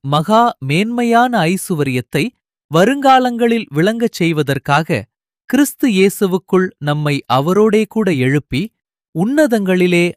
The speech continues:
அவரோடே கூட உட்காரவும் செய்தார். கிருபையினாலே விசுவாசத்தை கொண்டு இரட்சிக்கப்பட்டீர்கள். இது உங்களால் உண்டானதல்ல, இது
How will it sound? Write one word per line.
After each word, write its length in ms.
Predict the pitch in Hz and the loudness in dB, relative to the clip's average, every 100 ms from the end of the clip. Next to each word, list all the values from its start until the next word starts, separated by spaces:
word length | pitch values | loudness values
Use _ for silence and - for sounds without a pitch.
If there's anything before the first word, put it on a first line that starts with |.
| - | -2
அவரோடே 520 | 131 156 196 214 208 | -2 0 0 2 0
கூட 360 | 202 202 180 165 | 0 -2 -2 -2
உட்காரவும் 640 | 139 139 - 196 139 107 151 | -6 -8 -2 0 0 -4 -8
செய்தார். 680 | 175 131 120 117 101 - _ _ _ _ _ _ _ - | -6 -4 -2 -2 -2 -6 _ _ _ _ _ _ _ 2
கிருபையினாலே 920 | 302 294 262 185 160 175 180 123 220 _ | 2 2 0 0 0 2 2 0 -4 _
விசுவாசத்தை 840 | 151 196 - 285 262 233 233 - 185 | -8 -6 -2 2 2 0 -4 -4 -4
கொண்டு 500 | 170 170 165 165 - 127 | -2 -2 0 -2 -4 -4
இரட்சிக்கப்பட்டீர்கள். 1000 | 147 - 214 - 123 120 123 120 117 101 _ _ _ _ _ | -4 -4 -8 -6 -6 -6 -4 -4 -2 -4 _ _ _ _ _
இது 280 | - 160 151 | -6 0 0
உங்களால் 500 | 143 185 208 202 202 | 0 0 2 4 2
உண்டானதல்ல, 840 | - 147 165 160 135 120 117 110 98 _ _ _ _ 147 | -2 -4 0 0 0 -4 -4 -4 -6 _ _ _ _ -4
இது 420 | 143 127 190 | -2 -2 -4